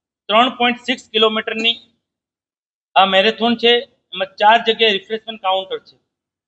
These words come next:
આ એન્ટ્રી સમગ્ર નિઃશુલ્ક છે. નાસ્તાની વ્યવસ્થા છે.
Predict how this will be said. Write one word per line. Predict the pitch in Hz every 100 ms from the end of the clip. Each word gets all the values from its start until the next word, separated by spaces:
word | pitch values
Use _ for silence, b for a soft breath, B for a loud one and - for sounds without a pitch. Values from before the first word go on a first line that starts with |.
| _ _ _ _ -
આ | 190 220
એન્ટ્રી | 233 240 269 262
સમગ્ર | - 226 240 254 277
નિઃશુલ્ક | 240 226 247 226
છે. | - 151 127 _ _ _ _ _ _ _ _ _ _ _ _ -
નાસ્તાની | 175 185 233 233
વ્યવસ્થા | 233 233 233 240
છે. | 233 226 233